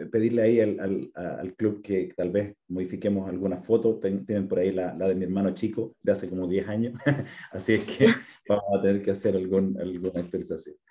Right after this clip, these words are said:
Speaker 1: No, una broma
Speaker 2: No,
Speaker 1: al
Speaker 2: no hay
Speaker 1: inicio.
Speaker 2: problema.
Speaker 1: Oye, vamos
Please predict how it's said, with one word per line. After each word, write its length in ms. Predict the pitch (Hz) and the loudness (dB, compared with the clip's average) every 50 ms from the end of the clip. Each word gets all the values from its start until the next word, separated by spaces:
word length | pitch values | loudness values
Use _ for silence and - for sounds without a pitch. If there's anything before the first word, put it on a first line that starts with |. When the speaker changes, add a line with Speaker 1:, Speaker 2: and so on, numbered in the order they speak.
| _ 131 123 _ _ | _ -20 -20 _ _
Speaker 1:
No, 400 | - 85 82 80 80 78 80 - _ _ _ _ _ - | -10 -8 -8 -8 -8 -10 -12 -16 _ _ _ _ _ -4
una 180 | 107 104 107 | 0 4 6
broma 640 | 104 101 104 104 104 98 95 90 90 87 85 87 - _ _ _ _ _ _ _ _ _ - | 6 8 8 6 6 2 0 -2 -4 -6 -8 -10 -18 _ _ _ _ _ _ _ _ _ 0
Speaker 2:
No, 80 | 185 | 4
Speaker 1:
al 40 | 180 | 4
Speaker 2:
no 120 | 185 185 185 | 6 6 6
hay 80 | 190 180 | 4 4
Speaker 1:
inicio. 200 | 170 175 185 180 | 2 2 2 0
Speaker 2:
problema. 400 | 175 170 165 160 160 160 - - - - _ _ _ _ _ _ _ - | 2 2 0 0 -2 -2 -6 -10 -16 -20 _ _ _ _ _ _ _ 0
Speaker 1:
Oye, 200 | 117 120 127 127 | 2 2 4 4
vamos 340 | 131 135 147 143 147 151 | 4 4 4 4 2 0